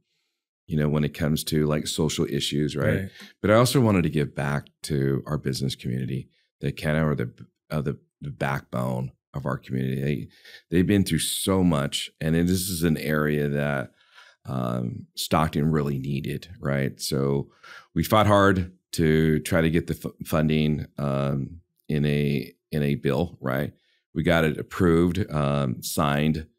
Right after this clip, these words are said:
Speaker 1: um, by the speaker and the governor. Um, the funding is now is, is gonna go to the city of Stockton, um, where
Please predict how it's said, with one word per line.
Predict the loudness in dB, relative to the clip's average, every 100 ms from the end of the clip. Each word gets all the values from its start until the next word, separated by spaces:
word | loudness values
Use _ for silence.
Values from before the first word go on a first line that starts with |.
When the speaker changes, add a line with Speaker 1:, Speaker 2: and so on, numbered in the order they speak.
| _ _ _
Speaker 1:
um, | -4 0 0 -2 -4 -4
by | -2
the | -2
speaker | -2 -2 -2 -2
and | -4
the | -2
governor. | -2 -2 -2 -4 -4 _ _ _ _
Um, | -6 -2
the | -2
funding | 0 2 4
is | 2
now | 2 2 2 -2 -4
is, | -2 0 0 -2 -6 -6
is | -4 -2
gonna | -2 -2
go | 0 0 -2
to | -4
the | -6
city | -2 -2
of | -2
Stockton, | -2 -4 -4 -6 -8 -10 _ _ _ _
um, | -2 0 0 -2 -4 -4
where | 2 4 4 2